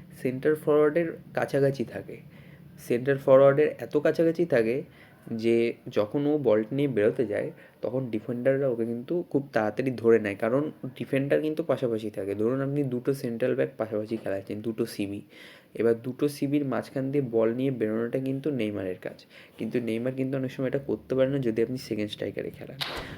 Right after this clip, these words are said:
তো এই ক্রিয়েটিভ প্লেমেকার কিন্তু কয়েকটা পজিশনে আপনি খেলাতে পারেন। প্রথমত লেফট উইং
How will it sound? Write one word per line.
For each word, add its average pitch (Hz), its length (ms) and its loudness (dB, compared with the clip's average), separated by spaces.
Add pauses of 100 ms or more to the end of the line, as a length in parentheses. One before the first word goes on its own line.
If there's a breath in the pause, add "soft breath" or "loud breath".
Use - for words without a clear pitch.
(260 loud breath)
তো 131 80 4 (360)
এই 127 140 -2
ক্রিয়েটিভ 160 340 2 (100)
প্লেমেকার 170 400 2 (100)
কিন্তু 165 240 0 (520)
কয়েকটা 135 320 4
পজিশনে 143 340 0
আপনি 143 200 -2
খেলাতে 104 300 -4
পারেন। 120 200 -2 (180)
প্রথমত 123 460 -4 (580)
লেফট 123 260 0
উইং 143 100 2